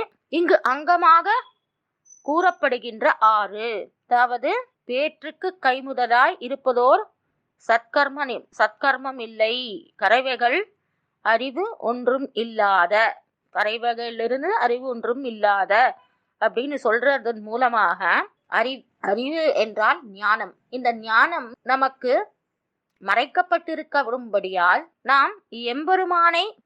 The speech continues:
அவனுக்கு அடைவதற்கு வேறு கைமுதல் எதுவும் தெரியாமல் அவனையே கைமுதலாக கொண்டு இருக்கிறது.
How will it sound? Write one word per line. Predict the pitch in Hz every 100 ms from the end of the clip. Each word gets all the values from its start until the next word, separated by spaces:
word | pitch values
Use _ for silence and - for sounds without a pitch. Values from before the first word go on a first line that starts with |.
| -
அவனுக்கு | 214 262 269 - 349 -
அடைவதற்கு | 220 277 349 370 320 302 - 370
வேறு | 240 254 302
கைமுதல் | 285 254 302 330 294 311
எதுவும் | 240 262 262 294
தெரியாமல் | 226 220 254 226 175 135 175 -
அவனையே | - 240 320 349 359 381
கைமுதலாக | 311 302 302 269 277 262 254 -
கொண்டு | - 220 226 -
இருக்கிறது. | 233 233 214 202 185